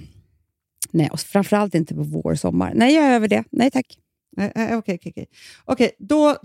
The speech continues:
Speaker 2: eh, en annan sak f-, som jag faktiskt tänker att jag ska köpa in som är liksom verkligen en, och det är den stora, killiga, varma skinnjackan.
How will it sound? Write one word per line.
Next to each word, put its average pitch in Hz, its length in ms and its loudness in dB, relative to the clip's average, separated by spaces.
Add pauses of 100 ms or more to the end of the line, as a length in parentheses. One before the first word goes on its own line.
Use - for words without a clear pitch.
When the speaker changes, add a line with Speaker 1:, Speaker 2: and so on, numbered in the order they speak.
(140)
Speaker 2:
eh, 233 260 2
en 185 120 0
annan 202 220 0
sak 175 180 -2
f-, - 200 -14
som 196 160 0
jag 180 140 2
faktiskt 165 220 -6
tänker 160 220 -2
att 147 80 -4
jag 147 100 -2
ska - 140 -10 (220)
köpa 156 320 -4
in 156 180 0
som 151 180 -4
är 143 360 -2
liksom 139 560 -4 (200)
verkligen 156 800 -2
en, 131 500 -2 (520)
och 214 100 4
det 208 180 4
är 160 140 2 (460)
den 208 160 2
stora, 175 1080 0 (240)
killiga, 151 800 0 (160)
varma 147 880 0
skinnjackan. 170 680 -4